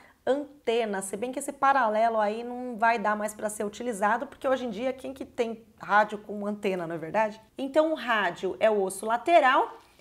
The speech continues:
e aí se o rádio é o osso que tá aqui mais lateralmente, o osso que tá localizado medialmente é a una. A una, a gente pode reparar, ela tem uma característica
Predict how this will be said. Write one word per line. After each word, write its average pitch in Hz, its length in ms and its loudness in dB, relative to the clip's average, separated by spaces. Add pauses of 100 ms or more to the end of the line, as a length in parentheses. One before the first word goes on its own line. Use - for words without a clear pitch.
(100)
e 415 80 2
aí 320 220 6
se - 200 -2
o 370 60 4
rádio 254 400 2
é 240 60 2
o 233 80 0
osso 214 260 -4
que - 80 -20
tá 214 220 2
aqui 196 440 -8 (360)
mais 208 320 0
lateralmente, 285 760 0
o 320 120 2
osso 285 280 4
que - 120 -20
tá 220 100 2
localizado 208 640 -2
medialmente 277 1040 -2
é 269 240 2 (460)
a 320 160 6
una. 208 440 -2 (360)
A - 120 6
una, 415 280 4
a 349 40 4
gente 311 200 -4
pode 311 260 4
reparar, 262 380 4
ela 277 120 2
tem 285 140 -8
uma 277 140 -4
característica 254 840 -2